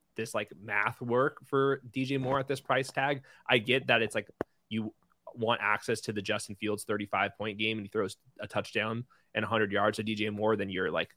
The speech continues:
gonna win the tournament. So I don't think the projections have to line up exactly, but I do really don't understand this one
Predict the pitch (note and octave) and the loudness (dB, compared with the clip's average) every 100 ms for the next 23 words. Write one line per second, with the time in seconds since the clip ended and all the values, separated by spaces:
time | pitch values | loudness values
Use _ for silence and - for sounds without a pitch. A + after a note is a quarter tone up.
0 | - G#2 G2+ G2 F#2+ - F#2+ G#2+ B2 A#2+ | -4 -2 -2 -4 -6 -6 -4 -2 -4 0
1 | G2 F2+ - - - _ _ A#2 B2 A#2 | 2 2 -2 -12 -20 _ _ 8 8 6
2 | G#2+ G#2+ A2 - F#2+ - G#2+ G#2 C#3 B2+ | 2 6 6 6 -2 8 10 10 4 6
3 | C3+ C#3 C#3+ B2+ C3+ C3 - C#3+ A#2+ A#2 | 6 6 4 6 8 8 6 2 10 10
4 | G#2 - - - _ _ _ _ _ _ | 10 4 -14 -20 _ _ _ _ _ _
5 | _ C#3 C#3+ D3 C#3 B2+ A#2 G2+ G2 - | _ 12 12 12 12 12 10 4 -2 -10
6 | _ _ A#2 G#2 G#2+ A#2 A2+ G2 F#2+ F#2 | _ _ -2 -2 -2 0 2 0 -6 -6
7 | F#2 D2+ - E2+ - B1 - D#2+ | -8 -8 -6 -8 -8 -12 -12 -14